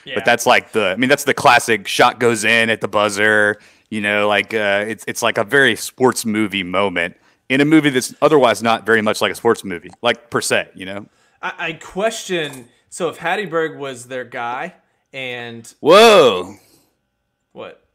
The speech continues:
Speaker 2: Keep going.
Speaker 1: What
Speaker 2: I just
Speaker 1: just
Speaker 2: I lost my
Speaker 1: happened?
Speaker 2: camera.
Speaker 1: My, if Hattie Berg was their guy and he'd been playing first during that whole win streak, why is he on the bench in that situation? Like, wouldn't he have been playing that whole game already? That's what I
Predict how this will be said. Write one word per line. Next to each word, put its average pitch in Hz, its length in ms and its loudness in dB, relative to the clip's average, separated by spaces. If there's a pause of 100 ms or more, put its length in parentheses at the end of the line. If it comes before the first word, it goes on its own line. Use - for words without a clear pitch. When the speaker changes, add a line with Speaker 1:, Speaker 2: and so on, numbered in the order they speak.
Speaker 2:
Keep 120 160 -6
going. 104 140 -6
Speaker 1:
What 131 160 -20
Speaker 2:
I 101 60 -12
just 95 120 -12
Speaker 1:
just - 40 -12
Speaker 2:
I 110 80 -4
lost 107 200 0
my 110 60 -2
Speaker 1:
happened? 101 100 -6
Speaker 2:
camera. 101 340 -2 (600)
Speaker 1:
My, 165 220 -4 (200)
if 156 160 -8
Hattie 190 280 -2
Berg 185 260 -4
was 143 220 -8
their 135 180 -10
guy 127 320 -8
and 139 140 -12
he'd 143 140 -16
been 139 120 -16
playing 131 280 -12
first 127 360 -14
during 127 160 -14
that 120 160 -16
whole 139 180 -12
win 123 200 -14
streak, 147 400 -16 (320)
why 151 400 -2
is 160 260 -10
he 143 640 -12 (280)
on 139 140 -10
the 123 60 -14
bench 117 440 -16
in 120 120 -20
that 110 180 -18
situation? 98 720 -20 (540)
Like, 127 180 -16
wouldn't 151 200 -6
he 156 80 -8
have 127 120 -10
been 135 160 -12
playing 127 340 -12
that 127 140 -14
whole 123 140 -10
game 120 300 -18
already? 117 460 -14
That's 135 220 -10
what 135 60 -14
I 120 160 -12